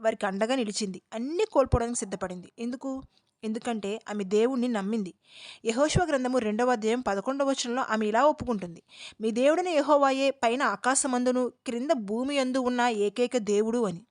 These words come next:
ఒక ధైర్యమైన అంగీకారం కదా. ఆమె కిటికీ కట్టిన ఒక ఎర్రని తాడు యెరికో నగరం కుప్పకూలిపోతున్నప్పుడు ఆమె ఇల్లు మాత్రం అలాగే నిలబడింది. ఆమె రక్షింపబడలేదు, ఆమె ఎన్నుకోబడింది.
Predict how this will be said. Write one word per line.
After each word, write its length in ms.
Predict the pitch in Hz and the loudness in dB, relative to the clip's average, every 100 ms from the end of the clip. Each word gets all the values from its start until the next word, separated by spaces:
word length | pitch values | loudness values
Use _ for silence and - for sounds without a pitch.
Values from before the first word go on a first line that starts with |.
| _ _ _ _ _ | _ _ _ _ _
ఒక 80 | 208 | -6
ధైర్యమైన 480 | 190 196 311 330 | -2 -2 0 0
అంగీకారం 420 | 277 233 262 269 262 | 0 -2 -2 -2 -2
కదా. 240 | 220 247 - _ _ - - - | -2 -4 -6 _ _ -20 -20 -6
ఆమె 140 | 240 262 | -2 -2
కిటికీ 360 | 277 269 370 | -2 -2 0
కట్టిన 300 | 381 359 339 | 0 0 0
ఒక 100 | 330 | 0
ఎర్రని 360 | 247 214 233 302 | 2 2 0 -2
తాడు 480 | - 214 247 262 - | 0 0 0 -2 -4
యెరికో 320 | 214 220 - 285 | -2 0 0 0
నగరం 300 | 254 233 254 | 0 -2 -4
కుప్పకూలిపోతున్నప్పుడు 1080 | 233 - 269 269 247 247 233 220 214 208 - | -4 -4 -4 -2 0 0 0 -4 -2 -2 -2
ఆమె 180 | 202 202 | -4 -4
ఇల్లు 240 | 208 254 | -4 -2
మాత్రం 400 | 320 285 269 277 | -2 -2 -2 -2
అలాగే 280 | 233 208 214 | 0 0 0
నిలబడింది. 520 | 240 196 196 190 170 - _ _ _ _ _ - - - - | -2 -2 -4 -6 -10 -16 _ _ _ _ _ -20 -18 -12 0
ఆమె 440 | 220 220 262 427 330 | 2 4 2 2 2
రక్షింపబడలేదు, 840 | 220 - 381 415 370 311 247 185 - 220 | 2 2 2 4 4 4 2 -2 -4 -2
ఆమె 180 | 208 | 0
ఎన్నుకోబడింది. 840 | 226 208 214 233 311 277 196 185 | 0 0 0 2 4 4 2 -4